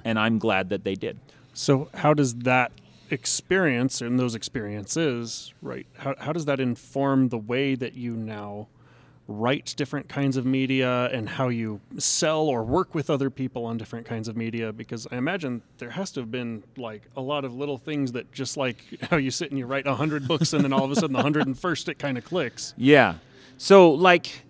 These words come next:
Speaker 1: I have always said, uh, that I am,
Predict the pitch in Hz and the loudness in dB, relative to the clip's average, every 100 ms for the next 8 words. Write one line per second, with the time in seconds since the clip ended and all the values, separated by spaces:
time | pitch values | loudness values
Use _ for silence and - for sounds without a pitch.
0 | - - - - - 170 233 160 143 151 | -20 -20 -20 -20 2 8 10 10 10 10
1 | 143 - - 78 69 - - - - - | 8 4 0 0 -2 -12 -20 -20 -20 -20
2 | - _ - 123 120 107 104 101 101 117 | -20 _ -4 4 4 4 2 -4 0 2
3 | 113 117 127 120 113 113 | 4 6 6 4 4 0